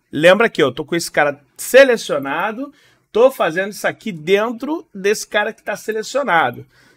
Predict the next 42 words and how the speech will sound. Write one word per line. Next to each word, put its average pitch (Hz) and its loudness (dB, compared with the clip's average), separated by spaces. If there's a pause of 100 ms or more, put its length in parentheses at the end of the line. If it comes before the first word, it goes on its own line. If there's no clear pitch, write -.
tá? 170 0
Então 233 -2
tem 294 -2
aqui, 202 0
ó, 120 2 (220)
throttle 196 4
two 190 -4
axis, 175 2
né? 165 -2
É, 147 0
eixo 185 -4
do 165 -6
manete 151 -2
potência 139 -4
dois, 175 -4 (240)
zero 165 4
a 160 2
cem. 240 0
Não, 170 -2
eu 147 0
quero 185 -2
o 233 -6
puro. 175 -2 (420)
Tá - -4
aqui 180 -6
o 247 -4
puro, 156 -2
ó. 87 -10 (520)
Então, 156 -2 (180)
L 196 4
axis, 170 -4
deixa 147 -10
eu 151 -8
ver 165 -6
como 156 -8
é 147 -2
o 143 -4
nome, 277 -4
joystick 170 -6
L 180 6
axis 170 0 (200)
Y. 208 -4